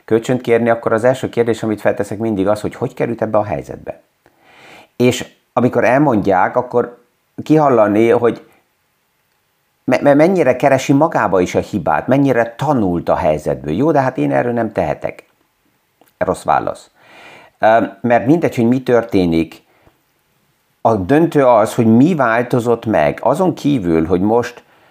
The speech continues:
kap pénzt, azon kívül mi változik meg?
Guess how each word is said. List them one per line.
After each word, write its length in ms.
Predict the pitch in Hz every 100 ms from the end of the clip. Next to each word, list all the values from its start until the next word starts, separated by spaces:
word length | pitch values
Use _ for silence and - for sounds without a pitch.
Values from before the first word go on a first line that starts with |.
| _ _
kap 300 | - 139 -
pénzt, 580 | 147 110 85 113 - _ _ _ _ _ _ _ _ _ _ _ _ _ _ _ _ _
azon 200 | 131 156
kívül 220 | 160 156
mi 120 | 170
változik 520 | 180 123 87 82 76 -
meg? 360 | 69 50 -